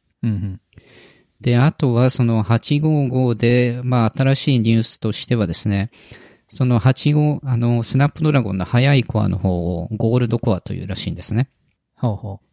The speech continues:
Speaker 2: えー、で、遅いコアをシルバーコアって言うんですけども、えー、その、今回はそのゴールドコア四つの中の一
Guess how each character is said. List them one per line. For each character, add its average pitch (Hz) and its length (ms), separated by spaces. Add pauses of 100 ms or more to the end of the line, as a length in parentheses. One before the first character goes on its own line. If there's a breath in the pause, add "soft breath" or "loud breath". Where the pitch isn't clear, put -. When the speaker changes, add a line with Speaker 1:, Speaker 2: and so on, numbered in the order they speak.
Speaker 2:
え 117 160
ー、 - 20
で、 117 200
遅 117 280
い 131 60
コ 135 160
ア 113 80
を 101 160
シ - 160
ル 104 100
バ 98 160
ー - 40
コ 92 120
ア 85 40
っ - 40
て - 160
言 87 80
う - 20
ん 110 60
で 104 60
す - 100
け 92 80
ど 90 120
も、 104 220 (720 soft breath)
え 113 440
ー、 - 20
そ - 160
の、 131 240
今 156 360
回 120 280
は 135 140
そ 120 160
の 101 100
ゴ 123 240
ー - 20
ル 139 120
ド 139 100
コ 131 180
ア 104 60
四 98 180
つ - 220
の 120 160
中 107 220
の 92 100
一 101 160